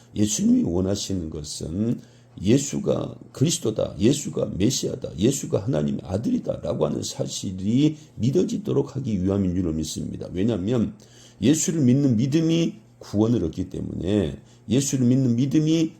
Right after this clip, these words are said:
하나님의 자녀가 되어지는 놀라운 축복의 비밀이기 때문에 예수를 그리스도로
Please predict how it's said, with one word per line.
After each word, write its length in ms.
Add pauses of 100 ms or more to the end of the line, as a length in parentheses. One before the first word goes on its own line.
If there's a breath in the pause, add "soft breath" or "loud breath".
하나님의 640
자녀가 580 (220)
되어지는 540
놀라운 580 (160)
축복의 720 (220 loud breath)
비밀이기 520
때문에 640 (300 loud breath)
예수를 640
그리스도로 800